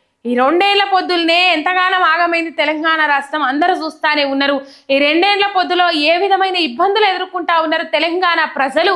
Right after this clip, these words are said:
అన్ని సబ్బండ వర్గాల ప్రజలు, అన్ని సామాజిక వర్గాల ప్రజలు. ఏ సామాజిక వర్గానికి చెందిన ప్రజలైనా హ్యాపీగా ఉన్నారా, సంతోషంగా ఉన్నారా? మహిళలు సంతోషంగా ఉన్నారా? చిన్నపిల్లలు సంతోషంగా ఉన్నారా? గర్భిణీ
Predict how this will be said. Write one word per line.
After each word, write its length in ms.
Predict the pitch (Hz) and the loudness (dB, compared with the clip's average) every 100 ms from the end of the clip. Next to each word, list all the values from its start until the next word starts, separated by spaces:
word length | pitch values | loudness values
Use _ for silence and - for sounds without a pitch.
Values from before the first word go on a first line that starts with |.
| - - _ 240 | -2 -12 _ 0
అన్ని 180 | 311 359 | 0 0
సబ్బండ 380 | 311 233 339 370 349 | -2 -2 0 0 0
వర్గాల 340 | 320 269 330 320 | 0 0 0 0
ప్రజలు, 300 | 320 285 320 370 | -2 -2 0 0
అన్ని 160 | 285 320 311 | 0 -2 0
సామాజిక 460 | 277 320 349 339 320 | 2 2 0 0 -2
వర్గాల 320 | 302 269 302 294 | -2 0 0 0
ప్రజలు. 280 | 269 247 302 - - _ - 226 262 | 0 0 -2 -2 -8 _ -8 0 2
ఏ 40 | 370 | 2
సామాజిక 480 | 359 339 403 403 403 381 | 2 2 2 -2 -2 0
వర్గానికి 480 | 349 277 339 339 311 285 | 0 0 -2 0 -2 -2
చెందిన 280 | 311 311 302 269 - - - | 0 2 0 -2 -6 -10 -2
ప్రజలైనా 520 | 277 294 370 370 349 339 | 0 2 2 2 0 0
హ్యాపీగా 360 | 262 294 370 339 | -2 -2 -2 -2
ఉన్నారా, 240 | 330 302 320 - | 0 0 0 -2
సంతోషంగా 540 | 277 262 339 339 330 302 | -2 0 -2 -2 -2 -2
ఉన్నారా? 240 | 285 285 339 - _ - | -2 -2 -4 -8 _ -4
మహిళలు 360 | 254 269 370 381 370 | -2 2 2 0 -2
సంతోషంగా 540 | 320 339 330 330 320 302 | -2 0 -2 -2 -2 0
ఉన్నారా? 240 | 285 285 302 | 0 0 -2
చిన్నపిల్లలు 540 | 285 285 339 381 381 381 349 | -4 -4 0 0 0 0 -2
సంతోషంగా 480 | 311 349 339 311 294 | 0 -2 -2 -4 -2
ఉన్నారా? 220 | 269 269 294 | 0 0 0
గర్భిణీ 360 | 262 262 349 370 | 0 0 -2 -2